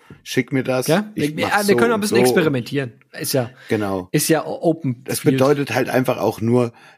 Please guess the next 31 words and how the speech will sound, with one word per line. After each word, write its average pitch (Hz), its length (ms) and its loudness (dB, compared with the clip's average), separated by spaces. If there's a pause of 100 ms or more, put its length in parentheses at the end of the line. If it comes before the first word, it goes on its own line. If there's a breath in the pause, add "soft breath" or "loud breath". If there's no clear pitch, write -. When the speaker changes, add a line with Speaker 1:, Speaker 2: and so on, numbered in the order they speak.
Speaker 1:
dass, - 380 -4
äh, 76 240 -12
Leute, 117 500 2
ihr 90 160 -2
habt - 220 -4
ein 87 160 -2
bisschen - 260 -4
noch - 240 -4
Wartezeit, 110 680 -2
weil 95 160 -2
das 95 200 -2
erfordert 95 460 -2
jetzt 92 160 -4
einfach 92 240 -2
nochmal 92 220 0
ein 87 40 -2
bisschen 87 280 -4
nachzunivellieren, 95 960 0
damit 90 260 -2
die 92 100 -2
Jungs 95 280 0
einen - 80 -8
ordentlichen 85 360 -4
Song 87 240 -8
für 80 140 -12
euch 78 160 -12
machen 80 220 -12
können. 85 180 -8
Ganz 104 260 -6
einfach, 104 360 -4
Speaker 2:
Ey, 143 180 -6